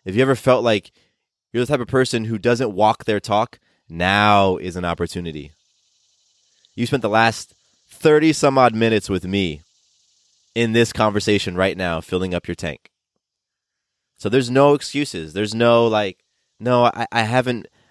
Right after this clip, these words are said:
I haven't prepared myself for this." No, you have. You chose to listen to this conversation, this episode, for a reason.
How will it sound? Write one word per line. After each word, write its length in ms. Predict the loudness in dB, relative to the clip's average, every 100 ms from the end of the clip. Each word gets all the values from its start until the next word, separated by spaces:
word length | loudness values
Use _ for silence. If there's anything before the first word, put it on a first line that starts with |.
| _
I 100 | 0
haven't 420 | 0 2 -4 -6 _ _
prepared 400 | -10 -2 2 2
myself 400 | 2 -2 -2 -4
for 140 | -4 -4
this." 320 | -4 -6 -6
No, 220 | 0 0 -2 _ _ -6
you 160 | 0
have. 340 | 0 0 -4 _ _ _ _ _ _ _ _ _ _ _ _ _ _ _ _ -4
You 140 | -4
chose 340 | 2 4 4 0
to 100 | -2
listen 280 | -2 -2
to 80 | -2
this 260 | 0 -2 -6 _ _ _ -6
conversation, 580 | -2 -2 0 -2 -2
this 160 | -4 -4
episode, 400 | -6 -4 -2 -2
for 200 | -2 -2
a 60 | 0
reason. 400 | -4 -10 -14